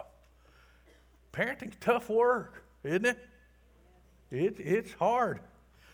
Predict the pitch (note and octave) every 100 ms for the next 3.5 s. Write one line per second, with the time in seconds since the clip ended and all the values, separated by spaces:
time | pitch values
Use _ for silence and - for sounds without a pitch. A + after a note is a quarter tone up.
0 | _ C#3 G3+ G3+ F#3 E3 D#3 - F#3 F#3+
1 | F3+ D#3+ C#3+ A2 - C#3+ D#3 F#3+ F#3 -
2 | - - _ _ _ _ - C3+ D#3 G3+
3 | G#3 G3+ F#3+ C3+